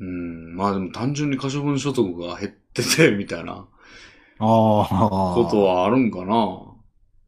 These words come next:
Speaker 1: 確かに、まあそうです。それもあるかもしれないですね。
Speaker 2: うん。
Speaker 1: 人々がお-、おしなべて貧乏になった結果。
Speaker 2: うん。まあでも基本まあ、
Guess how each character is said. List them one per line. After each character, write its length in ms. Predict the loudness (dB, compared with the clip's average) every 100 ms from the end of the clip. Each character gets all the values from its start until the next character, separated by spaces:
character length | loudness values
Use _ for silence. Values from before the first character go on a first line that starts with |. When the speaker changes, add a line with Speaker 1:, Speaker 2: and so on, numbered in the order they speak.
| _ _
Speaker 1:
確 200 | -2 -2
か 140 | -2 -4
に、 80 | -2
ま 200 | -2 -2
あ 40 |
そ 240 | 4 4
う 40 | 4
で 100 | -2
す。 80 | -6
そ 180 | -2
れ 60 | 2
も 180 | 4 4
あ 20 |
る 120 | 4
か 100 | 0
も 80 | -6
し 140 | -6
れ 60 | -8
な 100 | -8
い 60 | -8
で 100 | -10
す 100 | -4
ね。 300 | 0 0 -2
Speaker 2:
う 60 | -4
ん。 20 |
Speaker 1:
人 200 | 0 0
々 200 | 2 -2
が 140 | -4
お-、 260 | -6 -8 -12 _
お 120 | -6
し 100 | 4
な 100 | 6
べ 100 | 6
て 120 | 4 2
貧 200 | 0 0
乏 240 | 0 0
に 60 | -2
な 80 |
っ 20 | 0
た 140 | -4
結 200 | -4 -12
果。 300 | -2 0 0 -2
Speaker 2:
う 80 |
ん。 640 | -4 -4 -6 -10 -14 -16 -20 _ _ _ _ _ _ _ _ _ _ -20 -20 -20 -20 _ _
ま 80 | -8
あ 20 |
で 40 | -8
も 40 |
基 160 | -6 -8
本 300 | -2 -2 0
ま 240 | -2 -2
あ、 140 | -6